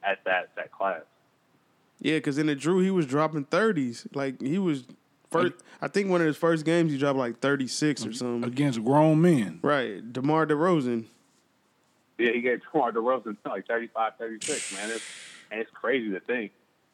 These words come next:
Speaker 1: Like, these are guys who are N B A All-Stars.
Speaker 2: Right.
Speaker 1: And this dude's out here giving them work.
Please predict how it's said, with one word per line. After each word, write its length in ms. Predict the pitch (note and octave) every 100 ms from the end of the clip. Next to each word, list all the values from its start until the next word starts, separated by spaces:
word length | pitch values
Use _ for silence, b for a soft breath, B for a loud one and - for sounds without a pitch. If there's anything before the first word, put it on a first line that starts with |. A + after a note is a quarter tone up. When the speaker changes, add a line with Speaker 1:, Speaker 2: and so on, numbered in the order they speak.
| -
Speaker 1:
Like, 120 | A2
these 80 | B2+
are 40 |
guys 300 | G2 G2 F#2
who 180 | A2 G2+
are 380 | F#2 F2 E2 D#2+ _ _
N 120 | B2+
B 140 | D3 D3+
A 60 |
All-Stars. 580 | F#3+ F#3 - B2+ F#2 C#2+ _
Speaker 2:
Right. 480 | - E3 F3 C#3 B2 - _ _ -
Speaker 1:
And 80 |
this 100 | A2+
dude's 220 | G2 F#2 F2+
out 120 | F2
here 100 | F2
giving 220 | G2+ F#2
them 100 | E2+ -
work. 300 | A#2 -